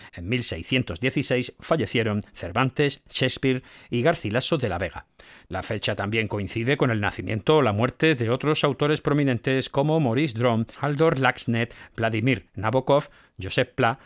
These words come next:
Manuel Mejía Vallejo y William Wordsworth. El Día Internacional del Libro se creó en honor de estos autores fallecidos.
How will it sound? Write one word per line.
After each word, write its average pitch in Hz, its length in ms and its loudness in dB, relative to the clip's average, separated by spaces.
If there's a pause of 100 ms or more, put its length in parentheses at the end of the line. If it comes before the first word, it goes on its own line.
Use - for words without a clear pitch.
(140)
Manuel 120 320 0
Mejía 127 380 2
Vallejo 107 520 -2 (200)
y 131 100 -2
William 160 400 2
Wordsworth. 104 440 -2 (560)
El 117 160 0
Día 131 160 4
Internacional 113 600 2
del 123 180 4
Libro 139 260 4
se 131 140 0
creó 98 260 -4
en 117 60 2
honor 120 260 2
de 113 80 0
estos 131 300 -2
autores 123 420 0
fallecidos. 90 720 -6